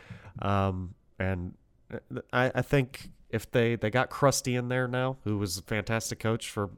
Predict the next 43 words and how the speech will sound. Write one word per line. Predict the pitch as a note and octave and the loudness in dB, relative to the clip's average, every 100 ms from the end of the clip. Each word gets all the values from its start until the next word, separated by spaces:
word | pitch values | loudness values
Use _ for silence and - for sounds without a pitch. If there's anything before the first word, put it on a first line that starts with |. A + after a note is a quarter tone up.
| - | -14
for | - G#2+ | -4 0
Boston | G#2+ G#2+ A2 | 2 0 -2
Uprising, | G#2 - G#2 G#2 A2 A2+ | -4 -2 0 0 -4 -8
so | - G2+ G2 | -4 0 0
I | |
think | G2+ A2+ | 0 -6
he | - A2+ | -6 -4
can, | A2+ G#2 - - - - - | -4 -6 -10 -20 -20 -20 -4
he | C#3+ | -2
can | C#3 | 2
handle | C3 C3 B2+ | 4 4 4
these | A#2+ - | 2 2
players | A2+ A2 - | 2 2 2
pretty | - G2+ | 0 0
well. | F#2 F2+ D#2+ - - _ _ - - - | 2 2 0 -6 -20 _ _ -8 -8 -4
Um, | F2+ F#2 F#2 | -2 0 0
and | G2 | -2
I, | - G#2 | -2 0
I | |
like | A2 B2+ - | 4 4 2
the | A#2 | -2
Shock. | - A2 - - | 2 2 2 0
I | G2+ | 0
like | G2+ A2+ - | 2 0 0
the | G#2+ | -2
Shock's | A#2+ G#2+ - | 2 0 2
roster | G#2 G2 G2+ F#2+ | 0 2 0 0
last | G2 F#2+ - | 0 -2 -2
year. | F2+ F2+ | -2 -2
They're | E2+ E2+ | -2 0
a | |
young | G2 G#2+ G#2+ | 2 2 0
team. | - G2 F#2+ F2+ F2 - - | -4 -4 -2 -4 -8 -14 -6
Uh, | E2 E2 | -4 -2
they're | F#2 | -2
only | G#2 G2+ F#2 | 0 0 0
gonna | F#2+ | 0
get | F2+ E2+ | 0 0
better | F2+ F2+ F2 | 0 0 -2
as | F#2 - | -4 -6
time | F#2 F2 E2 | -4 -6 -4
goes | F2+ D#2 | -4 -4
on. | E2+ D#2+ | -6 -8